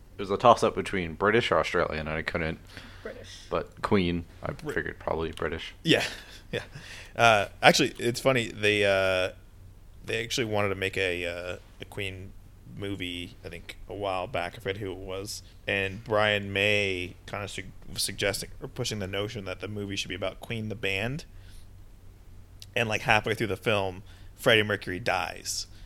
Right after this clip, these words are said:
Speaker 3: And then they, they focus on the band going forward.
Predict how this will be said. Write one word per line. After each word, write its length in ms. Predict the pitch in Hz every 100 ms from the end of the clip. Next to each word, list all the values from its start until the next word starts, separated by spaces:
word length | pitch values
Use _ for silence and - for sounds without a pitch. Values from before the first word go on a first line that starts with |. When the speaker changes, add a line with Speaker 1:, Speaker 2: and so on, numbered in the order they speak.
| - - - -
Speaker 3:
And 140 | 92 92
then 100 | 90
they, 240 | 90 85 - -
they 100 | 104
focus 380 | - 110 95 101
on 300 | 98 92 90 -
the 80 | -
band 420 | 90 90 87 87 -
going 280 | 92 90
forward. 480 | 87 107 107 98 90